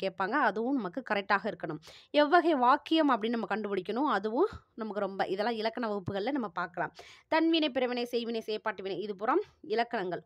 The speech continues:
ஊமையால் விளக்கப்பெறும் பொருத்தமான பொருளை எழுது அப்படின்ட்டு ஒரு பொருள் இருக்கும், அந்த பொருளுக்கு ஒரு ஊமை இருக்கும். அந்த ஊமையை சொல்லி இந்த ஊமையினால் எந்த பொருளை நம்ம சொல்றோம் அப்படின்லாம் நமக்கு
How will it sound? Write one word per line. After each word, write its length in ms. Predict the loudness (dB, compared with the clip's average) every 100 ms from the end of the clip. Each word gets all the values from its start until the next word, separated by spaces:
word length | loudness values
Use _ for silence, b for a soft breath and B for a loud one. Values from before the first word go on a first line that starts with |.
| -2
ஊமையால் 500 | 0 2 4 4 4
விளக்கப்பெறும் 560 | 2 0 -2 -4 -2 -2
பொருத்தமான 520 | -4 -2 -2 0 0
பொருளை 560 | -2 -4 -4 -4 -4 -10 _
எழுது 340 | -10 -4 0 0
அப்படின்ட்டு 340 | -2 -8 -12 -12
ஒரு 100 | -12
பொருள் 240 | -6 -4 -4
இருக்கும், 320 | -4 -6 -6 B B B
அந்த 160 | 0 2
பொருளுக்கு 320 | 4 4 4
ஒரு 140 | 2 2
ஊமை 300 | 2 2 2
இருக்கும். 300 | 0 0 0
அந்த 180 | 2
ஊமையை 360 | 2 2 0 -2
சொல்லி 380 | -2 -2 4 4 2
இந்த 260 | -6 -4 0
ஊமையினால் 600 | 2 2 2 4 2 0 _ _
எந்த 240 | -6 -6
பொருளை 260 | -4 -2 -2
நம்ம 140 | -2 -2 -2
சொல்றோம் 360 | -2 0 -2 -4
அப்படின்லாம் 320 | -4 -4 -4
நமக்கு 200 | -6 -10